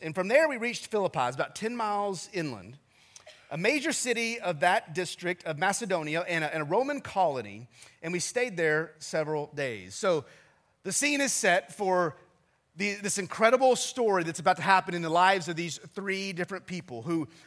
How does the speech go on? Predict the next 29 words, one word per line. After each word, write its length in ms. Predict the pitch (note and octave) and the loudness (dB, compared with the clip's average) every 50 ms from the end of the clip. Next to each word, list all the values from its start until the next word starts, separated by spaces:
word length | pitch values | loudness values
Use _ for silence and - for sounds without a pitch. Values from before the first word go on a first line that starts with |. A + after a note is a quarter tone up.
| - _ _ | -20 _ _
who 200 | - G3+ G3+ F3+ E3 F3 - | -2 0 0 0 -2 -2 2
all 260 | F#3 G3 A#3+ C4+ B3 | 6 6 6 6 8
have, 420 | B3 B3 A#3+ A#3 A3+ F3+ D3 - - - _ | 8 8 8 6 6 2 -4 -12 -20 -10 _
um, 220 | - G3 F#3+ F3 D#3 | 0 0 0 0 -2
different 480 | C#3+ G#3+ A#3 A3 - A#3+ A#3+ A3+ G#3 - - | -2 -2 -2 -2 0 -2 -2 -2 -4 -8 -14
stories. 540 | - - - - D#4 D#4 C4+ F#3 D3 C#3+ C3+ | -12 -12 -8 -4 -2 0 0 2 0 0 2
They 100 | D#3 G#3+ | 2 2
were, 140 | G#3 G3 G3 | 2 2 0
they 80 | G3+ | 0
were 80 | G3 F#3 | -2 -2
complete 400 | - F#3 E3+ - F#3+ B3 C#4+ C#4 | -2 -4 -8 -6 -6 -8 -6 -6
strangers, 800 | - - - - A#3+ G#3 F#3+ F3 D3+ B2+ C3 B2+ C3+ D#3 D3+ - - - - _ - | -8 -10 -4 -2 -2 -2 0 -2 -4 -6 -8 -8 -8 -8 -10 -14 -16 -18 -20 _ -6
and 120 | G3 G3+ | -4 2
yet 220 | G#3+ A3+ A3+ A#3 A3+ - - _ _ _ _ _ _ - | 4 4 4 4 2 -4 -14 _ _ _ _ _ _ -4
they're 160 | F3+ F#3+ G3 F#3 | -4 -4 -2 -4
interconnected 840 | A#3 B3+ B3+ - C4+ - - - A3 G#3+ G#3+ G3+ G#3 G#3 - D3 C#3 | -4 -4 -2 -2 -4 -4 -4 -4 0 2 2 2 2 -2 -6 -8 -8
because 240 | D3+ C#3+ F3+ D#3+ - | -6 -4 -4 -4 -4
each 180 | D4 D#4 - | -6 -6 -6
one 240 | C4+ A#3+ B3+ C#4+ D#4 | -6 -6 -4 -2 0
of 160 | D4+ A#3 E3 | 0 -2 -2
them 440 | D3 E3 D#3 D3 D3 D3+ F3 F#3 E3+ - _ _ - - - _ | -4 -4 -4 -4 -4 -4 -6 -8 -10 -14 _ _ -20 -20 -20 _
is 200 | - A3 G#3+ E3+ | -6 -6 -6 0
going 320 | D#3 A3 A3+ A#3+ B3 B3 - | 2 2 2 2 2 0 -2
to 120 | - A#3 | -4 -4
be 380 | G3 G#3+ G#3+ G#3+ G#3 G3 E3+ - - - _ _ _ _ | -2 -2 -2 -2 -2 -4 -6 -8 -12 -20 _ _ _ _
radically 680 | - C#3+ D3+ F3+ G3 A3+ C4 C#4 C#4 - C4 D4 C#4+ A#3+ | -12 -2 4 6 8 8 8 6 4 2 0 -2 -2 -2
changed 840 | - - - C4 A3+ G#3 F3+ D#3+ D3+ D3 D3 D3 C#3+ - - - D3 | -2 0 2 2 4 4 2 0 -2 -4 -6 -6 -8 -10 -12 -2 4
by 480 | E3+ E3 D#3+ D#3+ E3 E3 E3 E3 D3 - - - D3 | 6 8 8 8 6 4 2 0 -4 -8 -14 -18 -16
Jesus. 580 | B2 C3 C3+ A2+ F2 F2 D#2+ - - - - | -14 -12 -12 -12 -14 -16 -18 -18 -20 -20 -20